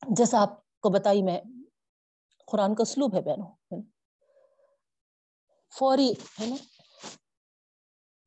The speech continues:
جنت کا ذکر ہوتا ہے تو دوزخ کا اس کے بعد ہی ذکر کیا جاتا ہے، اگر دوزخ کا پہلے ذکر کیا ہے تو اس کے بعد ہے نا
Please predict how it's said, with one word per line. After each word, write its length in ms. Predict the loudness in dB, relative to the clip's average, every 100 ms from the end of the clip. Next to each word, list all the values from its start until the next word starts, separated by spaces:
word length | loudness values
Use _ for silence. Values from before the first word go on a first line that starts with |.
| _ -10
جنت 380 | -2 0 0 -2
کا 60 | -2
ذکر 260 | 0 0
ہوتا 240 | 0 0 0
ہے 80 |
تو 120 | 0 0
دوزخ 340 | 0 -2 -6 -18 _ _ _ _ -2
کا 140 | 2 4 2 -4 -20 _ _ -10
اس 180 | -4 2
کے 100 | 4
بعد 180 | 8 8 10
ہی 60 |
ذکر 220 | 6 6 6
کیا 120 | 6 8
جاتا 280 | 6 4
ہے، 100 | 0 -4 _ _ -20 -20 _ _ _ _ _ -20 _ _ _ 0
اگر 260 | 4 6 4 -4 _ -2 4
دوزخ 260 | 4 4
کا 80 | 2
پہلے 240 | 4 6 6
ذکر 260 | 4 2
کیا 200 | 4 2
ہے 100 | 2
تو 120 | -2 -4
اس 100 | -4
کے 80 |
بعد 160 | -2 -2
ہے 120 | -2
نا 140 | -4